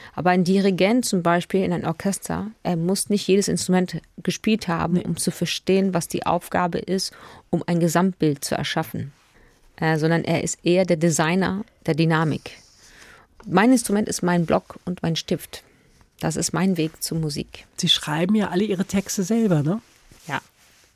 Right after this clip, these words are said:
Speaker 1: Ich hole mir natürlich auch meine Autoren, ich kann auch die Lieder ganz alleine, aber ich hole mir auch, ich habe über die Jahre Gefährten, Schreibgefährten auf meinen Weg bekommen.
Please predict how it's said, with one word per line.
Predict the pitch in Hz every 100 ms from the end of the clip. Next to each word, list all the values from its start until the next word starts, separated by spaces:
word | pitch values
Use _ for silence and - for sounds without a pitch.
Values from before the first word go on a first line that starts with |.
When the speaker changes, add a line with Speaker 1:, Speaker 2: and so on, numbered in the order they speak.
| -
Speaker 1:
Ich | 143
hole | 175 220
mir | 233
natürlich | 175 180 185
auch | -
meine | - 160 151
Autoren, | - 156 185 139
ich | -
kann | - 180
auch | - 156
die | 156
Lieder | 170
ganz | 143 - 196
alleine, | - 196 202
aber | 175
ich | -
hole | 185
mir | 196 -
auch, | 170 165
ich | -
habe | 170 - _ _ - - -
über | 160 165
die | 165
Jahre | 165 165 175 185 185 151
Gefährten, | 170 - 156 165 147 135
Schreibgefährten | - - 160 - 160 156 147 - 165 139 139 - - - - - _ _ _ -
auf | 147
meinen | 147 143
Weg | 147 -
bekommen. | 143 147 147 208